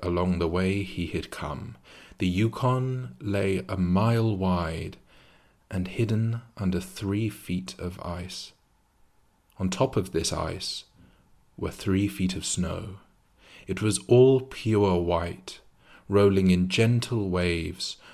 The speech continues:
north and south, as far as his eye could see. It was unbroken white, except for a dark line that curved and twisted to the south and away into the north,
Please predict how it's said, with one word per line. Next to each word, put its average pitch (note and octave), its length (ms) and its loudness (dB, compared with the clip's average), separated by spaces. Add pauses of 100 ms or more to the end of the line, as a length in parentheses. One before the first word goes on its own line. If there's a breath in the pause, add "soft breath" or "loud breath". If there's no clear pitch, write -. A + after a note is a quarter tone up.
(160 loud breath)
north A#2+ 520 4
and G#2+ 160 -4
south, D#2+ 560 -2
as - 160 -4
far B2 580 4 (100)
as F#2+ 140 -4
his F#2 200 0
eye F2+ 280 4
could F2+ 200 -6
see. E2+ 480 -2 (300 loud breath)
It F#2+ 240 -6
was F2+ 280 0
unbroken F#2 720 0
white, D#2+ 440 -4 (760 soft breath)
except - 560 -4
for F2+ 220 -4
a E2+ 80 -2
dark G#2 500 -2
line F2 600 -2
that - 200 -12
curved A2 760 -4
and F#2 180 -8
twisted A2+ 560 -2
to - 260 -12
the F#2 140 -2
south F2 580 -4 (380 loud breath)
and F2+ 100 -2
away F#2+ 640 2
into F#2 300 0
the F2+ 140 -2
north, E2+ 520 -8